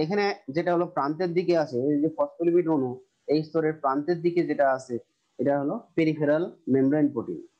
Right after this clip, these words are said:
প্রান্তীয় প্রোটিন, একে বলা হবে প্রান্তীয় প্রোটিন। আবার এই প্রোটিনটা দেখো, এই ফসফোলিপিড অণুর এক স্তর, এই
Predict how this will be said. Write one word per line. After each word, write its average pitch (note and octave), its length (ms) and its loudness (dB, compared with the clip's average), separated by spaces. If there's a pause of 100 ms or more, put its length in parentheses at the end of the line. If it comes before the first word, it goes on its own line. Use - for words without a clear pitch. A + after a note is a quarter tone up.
(120)
প্রান্তীয় F3 440 0
প্রোটিন, F#2+ 240 -6 (120)
একে D3 180 -2
বলা D3+ 160 0
হবে F#3+ 140 -4 (120)
প্রান্তীয় D#3 460 0
প্রোটিন। - 260 -6 (800)
আবার F#3 180 0 (160)
এই G3 120 0
প্রোটিনটা F#3+ 400 2
দেখো, C3 200 -4 (540)
এই C#3+ 120 2 (100)
ফসফোলিপিড E3 440 0 (100)
অণুর D#3 200 0 (220)
এক D3+ 80 -6 (120)
স্তর, D#3 240 0 (160)
এই C#3+ 60 2